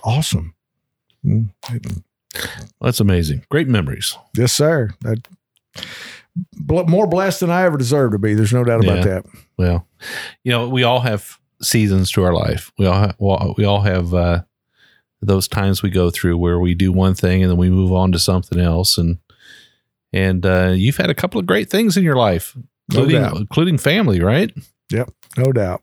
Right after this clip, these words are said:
Speaker 2: Tell us a little bit about your family life and, and, you know, where you live and what you do. And
Speaker 1: living over in Lawrenceburg, about eight minutes from that distillery.
Speaker 2: Yeah.
Speaker 1: Uh, got m-, the wife and the dogs.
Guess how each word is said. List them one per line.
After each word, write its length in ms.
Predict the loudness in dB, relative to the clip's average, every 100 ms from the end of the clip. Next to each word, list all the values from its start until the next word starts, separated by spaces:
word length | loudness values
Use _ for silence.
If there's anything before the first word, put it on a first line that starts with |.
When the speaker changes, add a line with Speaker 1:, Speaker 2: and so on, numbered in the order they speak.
| _ _
Speaker 2:
Tell 140 | -2
us 120 | 0
a 40 | 0
little 100 | 0
bit 80 | 2
about 260 | 2 2
your 80 | -2
family 380 | 0 0 2 2
life 400 | 2 2 0 2
and, 280 | 2 2 0
and, 180 | 2 2
you 80 |
know, 80 | 2
where 200 | 2 0
you 160 | 2 2
live 380 | 2 2 2 0
and 140 | 2
what 160 | 0 -2
you 80 | -4
do. 380 | 0 2 2
And 200 | 2 0 -4 -12 -14 -14 -20 -20 -20 -20 -20 _ _ _
Speaker 1:
living 340 | -2 0 0 0
over 280 | 0 2
in 180 | 2 2 0 -6
Lawrenceburg, 800 | -2 2 2 0 2 2 2 0
about 300 | 0 0 0
eight 200 | 0 2
minutes 280 | 2 2 0
from 120 | 0
that 160 | 0 -2
distillery. 520 | -4 -2 0 -2 -4 -6 _
Speaker 2:
Yeah. 240 | 0 2 2
Speaker 1:
Uh, 380 | 0 -2 -2 -4 -6
got 180 | -8 -8
m-, 180 | -10 -10 -14
the 160 | -10 -4
wife 360 | 0 2 2 2
and 100 | 0
the 80 |
dogs. 800 | 0 0 2 0 -2 -6 -12 -12